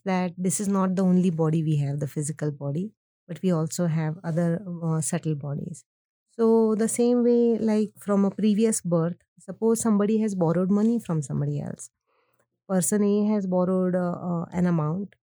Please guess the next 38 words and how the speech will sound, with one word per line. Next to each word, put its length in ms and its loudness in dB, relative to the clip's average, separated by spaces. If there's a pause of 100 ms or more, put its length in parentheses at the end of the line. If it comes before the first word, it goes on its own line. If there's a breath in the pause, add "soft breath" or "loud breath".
uh, 280 -2
from 280 -2
person 420 0
B, 240 -4 (420)
and 240 2
then 440 0
person 420 0
A 160 0
dies, 560 -2 (320)
so 220 2
did 200 2
not 280 2
get 160 0
a 80 0
chance 500 -2
to 140 -6
pay 200 0
back 280 -2 (260)
that 200 -2
amount. 340 0 (840)
So 300 0
in 220 2
this 260 0
birth, 560 0
what 180 -4
can 160 0
happen, 640 -4 (100)
uh, 480 -2
that 280 -4 (260)
creates 420 2
a 60 -2
karma 420 0
between 540 0
them 320 -4 (160)
of 160 -2
some 420 -2
ten 220 2
units. 480 -2